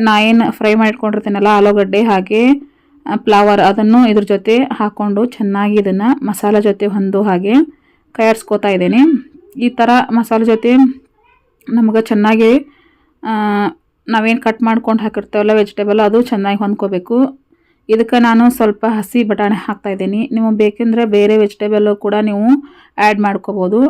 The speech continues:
ನಾನು ಸ್ವಲ್ಪ ಇಲ್ಲಿ ಹಸಿ ಬಟಾಣಿ ಹಾಕ್ಕೊಂಡು ಇದನ್ನ ಅದ್ರ ಜೊತೆ ಸ್ವಲ್ಪ ಚೆನ್ನಾಗಿ ಕೈಯಾಡಿಸ್ಕೋತಾ ಇದ್ದೀನಿ. ನೋಡಿ, ನಮ್ಗೆ ಯಾವ ಥರ ಕಲರ್ ಎಷ್ಟು ಚೆನ್ನಾಗಿ ಕಾಣ್ತಾ ಇದೆ ಅಂತ. ನೀವು ಇದಕ್ಕೆ ನೋಡ್ಕೊಂಡು ನೀರು ಹಾಕ್ಕೋಬೋದು. ನಾವೇನು ಮಿಕ್ಸರ್ ಮಾಡ್ಕೊಂಡಿರ್ತೇವಲ್ಲ, ಅದ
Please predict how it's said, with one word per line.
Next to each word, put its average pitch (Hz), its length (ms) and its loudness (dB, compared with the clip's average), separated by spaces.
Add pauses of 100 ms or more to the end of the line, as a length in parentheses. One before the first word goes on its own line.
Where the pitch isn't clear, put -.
(140)
ನಾನು 214 220 -4
ಸ್ವಲ್ಪ 220 260 -4
ಇಲ್ಲಿ 202 140 -4
ಹಸಿ 208 180 -4
ಬಟಾಣಿ 196 300 -4
ಹಾಕ್ಕೊಂಡು 190 400 -4 (600)
ಇದನ್ನ 233 260 -2 (240)
ಅದ್ರ 208 120 -2 (100)
ಜೊತೆ 202 200 -2 (160)
ಸ್ವಲ್ಪ 214 260 -4 (420)
ಚೆನ್ನಾಗಿ 208 420 -2
ಕೈಯಾಡಿಸ್ಕೋತಾ 190 580 -8
ಇದ್ದೀನಿ. 185 260 -2 (560)
ನೋಡಿ, 214 360 -2 (100)
ನಮ್ಗೆ 202 340 -4 (1400)
ಯಾವ 208 280 -2
ಥರ 208 140 -2 (180)
ಕಲರ್ 202 240 -2
ಎಷ್ಟು 190 160 -6
ಚೆನ್ನಾಗಿ 196 260 -6
ಕಾಣ್ತಾ 202 300 -6
ಇದೆ 185 120 -4 (100)
ಅಂತ. 175 140 -6 (300)
ನೀವು 233 160 2 (140)
ಇದಕ್ಕೆ 226 340 -2
ನೋಡ್ಕೊಂಡು 220 500 -2
ನೀರು 214 180 -2
ಹಾಕ್ಕೋಬೋದು. 202 460 -6 (560)
ನಾವೇನು 220 300 -2
ಮಿಕ್ಸರ್ 214 360 -2
ಮಾಡ್ಕೊಂಡಿರ್ತೇವಲ್ಲ, 208 680 -6 (320)
ಅದ 214 200 -4